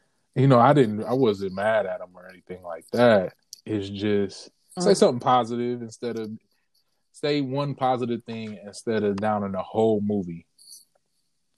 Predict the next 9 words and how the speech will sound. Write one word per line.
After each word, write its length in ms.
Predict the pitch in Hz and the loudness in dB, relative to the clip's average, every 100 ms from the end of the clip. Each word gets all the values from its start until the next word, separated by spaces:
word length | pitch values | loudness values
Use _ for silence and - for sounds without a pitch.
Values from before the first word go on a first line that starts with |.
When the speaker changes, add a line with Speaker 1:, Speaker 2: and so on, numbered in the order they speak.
| _ _ - _ _ _ _ _ - | _ _ -20 _ _ _ _ _ -6
Speaker 2:
I 200 | - 190 | 4 6
agree. 280 | 170 165 165 | 6 2 0
That's 240 | 170 196 - | 0 -2 -2
my, 220 | 175 165 | 0 0
uh, 300 | 160 156 151 151 160 - - _ _ _ - | 0 -2 -6 -10 -20 -20 -20 _ _ _ -8
that's, 280 | - 185 196 | 4 4 4
that's 280 | - 185 185 | 2 0 2
my 200 | 170 170 | -2 0
thought 340 | 175 165 165 | 2 2 2